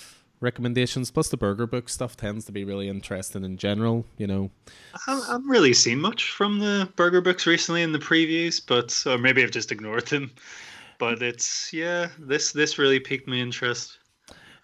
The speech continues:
Speaker 1: Yeah, I mean, the, the Burger Books, we, we had a, a decent wee run
Speaker 2: Or
Speaker 1: with them.
Speaker 2: Yeah,
Speaker 1: There was
Speaker 2: yeah.
Speaker 1: Girl in the Bay, which was Burger Books.
Speaker 2: Yeah, Invisible
Speaker 1: Um,
Speaker 2: Kingdom.
Speaker 1: Invisible Kingdom. There was one called Hungry Ghosts, which was Anthony Bourdain, Bourdain wrote
Speaker 2: Oh,
Speaker 1: that as
Speaker 2: yeah.
Speaker 1: well, which was really good. So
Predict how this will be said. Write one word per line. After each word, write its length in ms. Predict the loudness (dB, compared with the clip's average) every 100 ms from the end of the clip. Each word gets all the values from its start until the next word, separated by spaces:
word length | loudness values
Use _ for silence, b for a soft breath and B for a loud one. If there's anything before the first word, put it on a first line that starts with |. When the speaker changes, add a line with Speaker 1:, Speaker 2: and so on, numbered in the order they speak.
| -4
Speaker 1:
Yeah, 180 | 0
I 20 | 2
mean, 260 | 2 2
the, 280 | 2 2 0
the 80 | -4
Burger 280 | -6 -4 -4
Books, 380 | -4 -4 -6 -6
we, 320 | -4 -2 -4
we 160 | -4
had 140 | -2 -2
a, 220 | -2 -4
a 100 | -8
decent 340 | -8 -6 -6 -4
wee 120 | -4
run 200 | -4 -4
Speaker 2:
Or 60 | -4
Speaker 1:
with 160 | -6
them. 260 | -8 -8 -8
Speaker 2:
Yeah, 140 | -6
Speaker 1:
There 140 | -2 0
was 500 | 2 2 0 -4 -6
Speaker 2:
yeah. 60 | -10 _
Speaker 1:
Girl 220 | 0 2 2
in 100 | 0
the 60 |
Bay, 360 | 0 2 0 -2 -10 -8
which 280 | -8 -6
was 100 | -8
Burger 340 | -2 0 0 0
Books. 560 | -2 -4 -10 -14 -14 -20 _ b b b
Speaker 2:
Yeah, 260 | -6 -4 -6 -6
Invisible 480 | -2 2 2 2 0
Speaker 1:
Um, 40 |
Speaker 2:
Kingdom. 420 | -2 -4 -4 -6 -6
Speaker 1:
Invisible 320 | -4 -2 -2
Kingdom. 340 | -2 -2 -2 -2
There 140 | -2
was 180 | -4 -4
one 160 | -6 -4
called 220 | -6 -6
Hungry 340 | -6 -4 -4
Ghosts, 380 | -2 -2 -2 -6
which 180 | -8 -8
was 140 | -4
Anthony 360 | -4 -4 -6 -4
Bourdain, 480 | -4 -2 0 0 -2
Bourdain 400 | -6 -2 -2 0
wrote 140 | -2
Speaker 2:
Oh, 40 | 0
Speaker 1:
that 180 | 0 0
as 120 | -2
Speaker 2:
yeah. 80 | -2
Speaker 1:
well, 120 | -2
which 200 | -4 -8
was 100 | -4
really 220 | -2 -2
good. 240 | -2 -6
So 240 | -4 -6